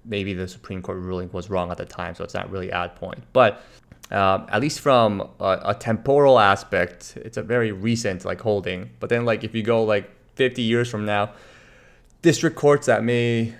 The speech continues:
uh, I imagine, like, judges at the district court level who are thinking that, that the, the Supreme Court ruling wasn't, is not quite adequate. Maybe, like, for example, technology has evolved so much that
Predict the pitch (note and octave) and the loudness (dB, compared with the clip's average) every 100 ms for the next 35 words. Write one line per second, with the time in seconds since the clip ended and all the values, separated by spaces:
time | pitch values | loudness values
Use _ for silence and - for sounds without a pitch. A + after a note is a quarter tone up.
0 | - _ _ - - - - - G3+ G3 | -20 _ _ -20 -20 -20 -18 -4 0 0
1 | F2+ - - C3 F3+ C#3 A2 A2 B2 C3 | -2 -4 2 4 4 2 0 0 -2 -4
2 | - _ _ _ A2+ - A#2+ G#2+ B2 A2+ | -10 _ _ _ -6 -6 -6 -2 2 2
3 | B2+ D3 D3 - - G#2+ A2+ A#2+ A#2 A#2 | 2 -2 -4 -12 -4 -4 -2 -4 -4 -6
4 | - G#2+ G2 F#2+ G2 G2+ - - - _ | -4 -4 -4 -4 -4 -4 -8 -20 -20 _
5 | B2 A#2 A2 A2+ D3+ D3 D#3 C#3 B2 G#2+ | 2 6 6 4 -2 -2 -4 2 4 4
6 | G#2 - G#2+ - - A#2+ A#2 A#2 B2 - | 2 -4 -6 -6 -8 -4 -4 -4 -6 -6
7 | C#3+ C#3+ - B2+ A#2+ A#2+ - _ A#2 B2 | -4 -4 0 2 2 -2 -18 _ -2 0
8 | A2+ G#2+ G#2+ - - _ _ A#2+ B2+ A#2+ | 2 0 -4 -8 -20 _ _ 6 6 6
9 | A#2+ A2+ - - - A#2+ A2+ C3+ E3 B2+ | 0 -2 -8 -20 -10 -4 2 2 4 0
10 | A#2 G2+ G2+ A2+ - C3 C3+ - G#2+ G#2+ | 2 2 2 0 0 0 0 -12 -6 -4
11 | G#2 - F#2+ F#2 - _ - - G#2 G2 | -4 -4 -4 -4 -14 _ -16 -4 -2 0
12 | G2 G2 G2 F#2+ G#2+ G#2 F#2+ F#2 F#2 A2+ | 0 -2 -8 -2 2 2 2 -4 0 2
13 | A2+ - A2+ A2 G#2+ A2 A#2+ - G2 F#2 | 2 2 0 0 2 2 0 0 2 2
14 | F#2 | 0